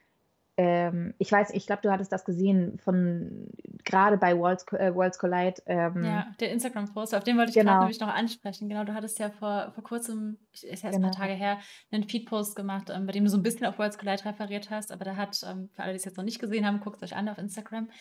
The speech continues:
Speaker 2: hat Chantal ein Foto gepostet und dann darunter so ein bisschen Zitate, wahrscheinlich aus schlechten Rezensionen über deinen Sprecherjob sozusagen.
Speaker 1: Genau,
Speaker 2: Und
Speaker 1: genau.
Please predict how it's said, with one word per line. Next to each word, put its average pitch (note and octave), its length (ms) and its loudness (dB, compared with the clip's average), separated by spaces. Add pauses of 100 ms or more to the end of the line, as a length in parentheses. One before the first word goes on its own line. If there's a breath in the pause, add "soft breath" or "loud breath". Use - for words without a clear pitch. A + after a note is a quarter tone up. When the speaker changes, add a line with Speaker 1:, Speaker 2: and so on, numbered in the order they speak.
(340 loud breath)
Speaker 2:
hat G#3+ 160 -2
Chantal G#3 560 0
ein G3+ 160 -4
Foto C4+ 200 -4
gepostet A#3+ 460 -4
und G#3+ 60 0
dann G#3 100 4
darunter G3+ 460 0
so G3 80 -4
ein F#3 100 -4
bisschen F#3+ 380 -6
Zitate, G3+ 540 -2
wahrscheinlich G3+ 380 -2
aus - 140 -6
schlechten G3 380 -4
Rezensionen F#3+ 640 -4
über F#3 240 -6
deinen F#3 400 -8
Sprecherjob E3+ 720 -4
sozusagen. F3 640 -6
Speaker 1:
Genau, G3 520 4
Speaker 2:
Und G3 180 0
Speaker 1:
genau. F#3+ 360 0